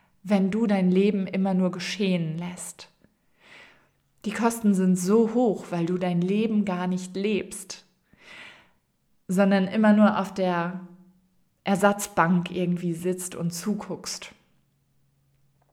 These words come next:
Aber ich habe schon mal gesagt, wenn das Leben gewollt hätte, wenn der liebe Gott gewollt hätte oder das Universum, wer auch immer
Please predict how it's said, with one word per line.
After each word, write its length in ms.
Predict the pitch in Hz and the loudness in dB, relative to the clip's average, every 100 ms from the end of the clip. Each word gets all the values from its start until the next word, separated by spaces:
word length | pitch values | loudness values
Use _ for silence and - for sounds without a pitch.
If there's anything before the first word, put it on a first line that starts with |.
| _ - _ - - | _ -20 _ -10 0
Aber 140 | 202 202 | 4 4
ich 100 | 220 | 2
habe 100 | 214 | 0
schon 140 | 226 | 2
mal 140 | 226 | 2
gesagt, 460 | 214 202 196 196 - | 2 0 -2 -4 -8
wenn 240 | 190 185 185 | -4 0 2
das 160 | 185 | 0
Leben 400 | 202 214 240 240 | 0 2 2 2
gewollt 420 | 226 185 180 185 | 0 0 0 0
hätte, 380 | 196 180 - 175 | -4 -6 -6 -6
wenn 220 | 180 175 175 | -4 -4 -2
der 80 | |
liebe 280 | 185 196 202 | 0 0 0
Gott 280 | 190 214 214 | 2 2 0
gewollt 420 | 196 185 175 180 | -4 -2 -2 -2
hätte 300 | 190 175 190 | -6 -6 -4
oder 160 | 180 208 | 0 2
das 180 | 214 214 | 2 0
Universum, 800 | 202 208 185 180 180 180 170 175 | 0 2 4 2 2 -2 -2 -2
wer 180 | 180 | -4
auch 120 | 175 - | -6 -4
immer 580 | - 226 220 214 214 | -2 2 2 2 -2